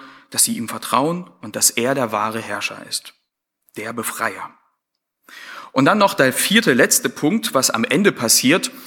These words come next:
als das alles erfahren und gesehen wird, was das in den Menschen auslöst. Sie fangen auf einmal an, Gott zu preisen und zu loben. Und zwar nicht nur die, die da mitgezogen sind und Jesus schon kennengelernt haben, sondern auch die, die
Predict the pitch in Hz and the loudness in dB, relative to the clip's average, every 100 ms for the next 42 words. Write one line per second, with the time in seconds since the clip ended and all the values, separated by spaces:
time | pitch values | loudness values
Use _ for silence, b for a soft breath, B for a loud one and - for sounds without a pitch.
0 | B B - 131 147 139 143 156 - 127 | B B 0 2 4 2 2 2 2 2
1 | 156 165 175 165 135 135 120 214 208 131 | 4 4 4 4 4 4 6 6 4 4
2 | 165 - 135 - 139 - 123 120 139 190 | 4 4 4 4 4 4 6 6 4 2
3 | 131 139 160 - 175 175 - - 160 180 | 2 2 2 4 4 4 2 0 0 2
4 | 139 143 147 131 139 165 143 143 - 120 | 2 2 2 2 2 0 0 2 0 0
5 | - 135 151 147 127 117 127 139 156 110 | -2 0 2 0 0 0 2 4 2 2
6 | B B - 131 135 135 143 135 117 147 | B B 0 2 4 4 2 0 0 0
7 | 170 131 120 113 113 - B B 135 - | 2 2 4 2 2 -2 B B 0 2
8 | 135 - - 123 117 131 240 117 120 120 | 0 2 2 2 2 2 2 2 0 0
9 | - 104 - 175 120 107 110 117 123 120 | 0 0 0 0 0 -2 -2 -2 0 2
10 | 120 123 120 B B 120 120 - 143 160 | 2 2 0 B B -2 -2 0 0 -2
11 | B B - 135 143 | B B -6 -4 -4